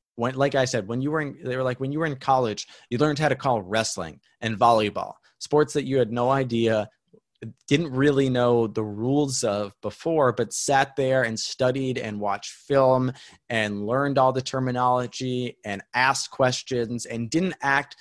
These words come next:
like you, you know, I didn't act like I was too good, like I knew everything. I didn't act like I was a dope.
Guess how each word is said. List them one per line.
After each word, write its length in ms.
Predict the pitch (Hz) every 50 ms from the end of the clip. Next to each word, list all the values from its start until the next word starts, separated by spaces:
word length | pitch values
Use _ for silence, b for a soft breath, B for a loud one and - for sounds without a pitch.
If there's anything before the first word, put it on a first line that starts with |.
| B B B _ _ _ _ _ -
like 300 | - - 135 127 123 127
you, 240 | - 127 131 131 127
you 180 | - 131 131 120
know, 140 | 117 117 -
I 100 | - 135
didn't 180 | 147 170 170 151
act 260 | 113 123 135 131 131
like 160 | 139 131 123
I 80 | 127 127
was 160 | 117 117 -
too 160 | - - 127
good, 380 | 107 107 - 143 156 147 127 - -
like 180 | 123 123 -
I 100 | 123 117
knew 240 | 120 131 156 165 151
everything. 680 | 131 120 - 107 101 92 _ - 92 95 98 104 117 123 -
I 360 | - 113 110 113 110 104 104 - _ _ _ _ _ _ _ _ _ -
didn't 200 | 156 151 143 131
act 280 | 131 131 131 131 -
like 160 | 131 120 113
I 80 | 120 117
was 160 | 113 110 98
a 60 | 107 92 - -
dope. 380 | 165 175 170 120 123 127 -